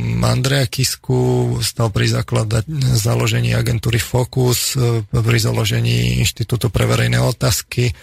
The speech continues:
tam kedysi pracovala Jarmila Filadelfiová, nadácia Otvorená spoločnosť, tam v správnej rade pôsobila Iveta Radičová, e,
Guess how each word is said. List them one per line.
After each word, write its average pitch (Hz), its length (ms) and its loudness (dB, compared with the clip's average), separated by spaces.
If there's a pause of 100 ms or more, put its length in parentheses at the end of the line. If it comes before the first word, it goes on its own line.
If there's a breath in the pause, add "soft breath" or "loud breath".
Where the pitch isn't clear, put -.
(260 loud breath)
tam 120 220 2
kedysi 117 400 -2
pracovala 117 640 0
Jarmila 123 420 2
Filadelfiová, 117 840 0
nadácia 120 420 -2
Otvorená 117 460 0
spoločnosť, 113 720 -2
tam 113 260 0 (540 loud breath)
v 123 100 0
správnej 120 420 0
rade 120 300 0
pôsobila 117 560 0
Iveta 123 400 0
Radičová, 113 800 0
e, 95 40 0